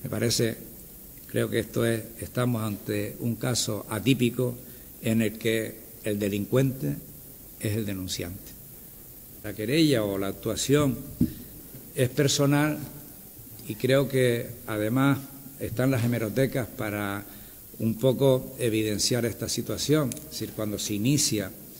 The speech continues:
eh, toda esta situación, les quiero recordar ese recorrido que hicieron algunos miembros de A V, acompañados,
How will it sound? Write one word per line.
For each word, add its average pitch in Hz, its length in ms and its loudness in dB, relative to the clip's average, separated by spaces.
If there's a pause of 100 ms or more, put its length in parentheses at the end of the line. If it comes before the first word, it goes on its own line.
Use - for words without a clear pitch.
(500)
eh, 107 240 2 (200)
toda 139 280 6
esta 127 220 2
situación, 139 680 4 (160)
les 87 120 -2
quiero 120 300 2
recordar 120 640 4 (760)
ese 131 320 6
recorrido 123 680 8 (540)
que 110 100 2
hicieron 123 580 6 (360)
algunos 110 460 2
miembros 120 380 6
de 110 80 0
A 113 60 2
V, 135 240 6
acompañados, 104 840 0